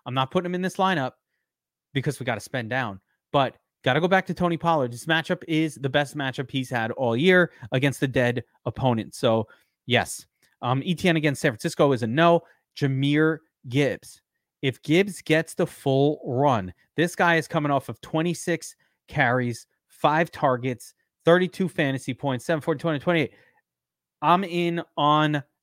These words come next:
Jahmyr right here, as long as Montgomery is out again.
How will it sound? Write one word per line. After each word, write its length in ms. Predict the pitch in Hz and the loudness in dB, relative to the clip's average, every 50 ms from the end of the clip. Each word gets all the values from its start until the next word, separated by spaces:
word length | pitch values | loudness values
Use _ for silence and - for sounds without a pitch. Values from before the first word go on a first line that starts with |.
| _ 143 | _ -10
Jahmyr 720 | 120 117 139 139 135 147 156 170 160 131 117 120 127 123 - _ _ _ _ _ _ _ _ _ _ _ _ _ _ _ _ - | -2 0 2 2 4 4 4 4 4 4 4 2 0 -2 -6 _ _ _ _ _ _ _ _ _ _ _ _ _ _ _ _ -8
right 400 | 107 104 107 117 139 156 160 139 | -4 0 2 4 4 4 2 0
here, 300 | 135 156 131 98 82 - _ _ _ _ _ _ _ _ _ _ _ _ _ _ _ _ _ _ _ _ _ _ _ | -2 -2 -2 -2 -4 -10 _ _ _ _ _ _ _ _ _ _ _ _ _ _ _ _ _ _ _ _ _ _ _
as 140 | 131 123 135 | -8 -2 -2
long 160 | 143 139 131 | -2 -2 -2
as 80 | 123 | -2
Montgomery 400 | 123 120 107 - 120 107 101 92 | -2 -4 -2 -2 -4 -4 -4 -6
is 100 | 82 - | -6 -8
out 140 | 87 82 82 | -8 -10 -10
again. 180 | 78 76 78 | -14 -16 -20